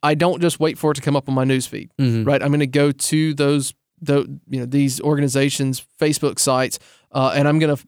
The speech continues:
Speaker 1: follow up on the news there. And I think that that's a really important thing, that if you're going to use it for that, be intentional with that. But I will say this, I enjoy semi keeping up with, with old friends,
Speaker 2: Mm-hmm.
Speaker 1: right? I mean, it's, it's
Speaker 2: Sure.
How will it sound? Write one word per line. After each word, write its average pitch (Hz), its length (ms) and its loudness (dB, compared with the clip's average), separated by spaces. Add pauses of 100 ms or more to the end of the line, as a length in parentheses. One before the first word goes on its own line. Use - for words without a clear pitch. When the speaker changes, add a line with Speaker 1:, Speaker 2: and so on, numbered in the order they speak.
Speaker 1:
follow 151 320 4
up 147 160 0
on 147 140 2
the 143 80 2
news 135 260 2
there. 190 240 2 (680)
And 180 100 2
I 202 60 4
think 285 160 4
that 254 80 2
that's 196 160 0
a 180 60 2
really 160 300 2
important 143 500 -2 (260)
thing, 143 240 0
that - 140 -6 (100)
if 160 180 0
you're 160 100 2
going 208 260 2
to 208 120 -4
use 160 340 0
it - 120 -2
for 180 120 0
that, 180 280 0 (440)
be 180 180 4
intentional 147 600 0
with 143 200 -2
that. 135 180 0
But 262 100 2
I - 20 4
will 339 140 2
say 240 140 2
this, 139 200 0 (100)
I 214 120 2
enjoy 165 640 2 (380)
semi 202 600 2
keeping 190 400 0
up 170 260 0 (120)
with, 160 400 0 (260)
with 165 180 2
old 147 180 2
friends, 131 420 -4
Speaker 2:
Mm-hmm. 117 340 0
Speaker 1:
right? 143 240 0
I 139 40 0
mean, 151 160 2
it's, 160 260 0
it's - 360 -2 (220)
Speaker 2:
Sure. 135 360 2